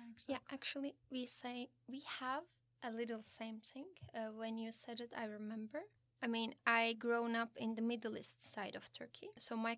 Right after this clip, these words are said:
Speaker 1: culture is creating more with religion. But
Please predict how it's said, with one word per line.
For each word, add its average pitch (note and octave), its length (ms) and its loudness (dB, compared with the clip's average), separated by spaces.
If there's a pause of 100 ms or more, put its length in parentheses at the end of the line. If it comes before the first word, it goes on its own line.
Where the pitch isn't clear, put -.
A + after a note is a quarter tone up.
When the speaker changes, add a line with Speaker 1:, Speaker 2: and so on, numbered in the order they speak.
Speaker 1:
culture C4 420 -2
is G#3+ 260 2
creating A3+ 640 -4
more G#3+ 400 0 (320)
with - 200 -8
religion. G#3 440 -6 (160)
But A3 400 4